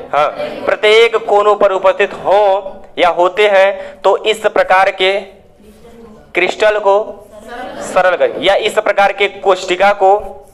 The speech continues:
सरल घनीय एकक कोष्ठिका कहते हैं। लिखिए परिभाषा,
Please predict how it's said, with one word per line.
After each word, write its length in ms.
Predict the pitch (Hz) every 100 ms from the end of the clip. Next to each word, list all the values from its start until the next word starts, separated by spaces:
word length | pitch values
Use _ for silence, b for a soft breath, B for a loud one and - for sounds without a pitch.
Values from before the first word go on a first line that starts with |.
| - -
सरल 380 | - 202 190 202
घनीय 380 | 170 156 170 196
एकक 480 | - 170 170 196 -
कोष्ठिका 460 | 170 151 160 170 180
कहते 500 | 170 135 135 160 156
हैं। 260 | 147 101
लिखिए 260 | 139 156 175
परिभाषा, 600 | 165 151 143 160 160 -